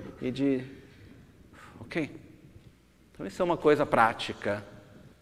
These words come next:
logo de cara, assim, pra gente tá vendo. Um outro aspecto prático pra gente esses dias, pra gente poder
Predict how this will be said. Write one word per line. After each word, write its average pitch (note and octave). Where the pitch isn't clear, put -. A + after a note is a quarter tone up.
logo G2
de G2
cara, F#2+
assim, A2+
pra G#2
gente G2+
tá C3+
vendo. F3+
Um E3
outro F3+
aspecto D3+
prático C#3
pra A#2+
gente A#2
esses G#2+
dias, D3+
pra B2
gente B2+
poder C3+